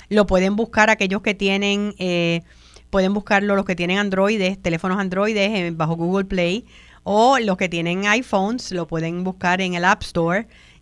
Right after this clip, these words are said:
bajo Respira con Lili, y es una aplicación que tiene meditaciones dirigidas, eh, con diferentes propósitos en mi voz y tiene otro segmento donde tengo mis columnas.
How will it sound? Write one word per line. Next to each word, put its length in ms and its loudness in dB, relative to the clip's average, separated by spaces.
bajo 280 -2
Respira 520 -2
con 160 -6
Lili, 600 -2
y 60 -4
es 60 -2
una 120 -4
aplicación 500 -4
que 120 -6
tiene 240 -6
meditaciones 760 -4
dirigidas, 880 -4
eh, 100 -6
con 160 -4
diferentes 460 -4
propósitos 800 -6
en 220 0
mi 140 0
voz 460 -4
y 140 -8
tiene 440 -2
otro 340 2
segmento 800 0
donde 320 -2
tengo 460 0
mis 300 -4
columnas. 800 -2